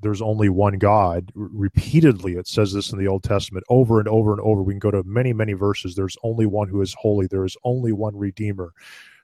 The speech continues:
There is only one, uh, Savior. There is no rock besides God." Um, these texts say this over and over.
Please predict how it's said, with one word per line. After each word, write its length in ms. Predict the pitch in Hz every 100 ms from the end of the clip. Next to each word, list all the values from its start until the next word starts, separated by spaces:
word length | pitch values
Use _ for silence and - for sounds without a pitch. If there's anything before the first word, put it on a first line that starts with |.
| -
There 140 | 104
is 140 | 101 -
only 300 | 120 120 117
one, 400 | 104 107 104 98 -
uh, 220 | 95 92
Savior. 640 | - - 113 110 95 87 85 _ _ _
There 160 | 107 113
is 200 | 120 123
no 140 | 120
rock 440 | 107 101 110 107 -
besides 540 | 104 - 107 101 98 -
God." 440 | 104 98 87 82 - _ _ _ _ -
Um, 460 | 107 98 92 90 - -
these 240 | 107 107 -
texts 380 | 127 127 -
say 120 | - 110
this 200 | 104 -
over 260 | 120 127 123
and 120 | 104
over. 400 | 104 107 92 85